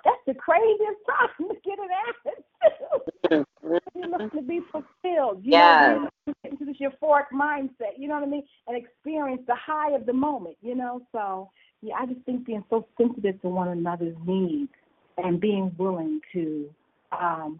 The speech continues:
Speaker 1: talk about it, express it, and explore it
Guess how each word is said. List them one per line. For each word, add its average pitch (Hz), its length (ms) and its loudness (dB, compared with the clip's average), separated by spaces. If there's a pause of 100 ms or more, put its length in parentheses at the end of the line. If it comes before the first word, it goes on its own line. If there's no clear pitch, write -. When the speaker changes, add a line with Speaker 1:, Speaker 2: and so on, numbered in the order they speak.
(120)
Speaker 1:
talk 202 240 0
about 175 420 -2
it, 160 140 -20 (680)
express 190 460 -4 (100)
it, 151 200 -16 (440)
and 175 120 -2
explore 156 600 2
it - 140 -10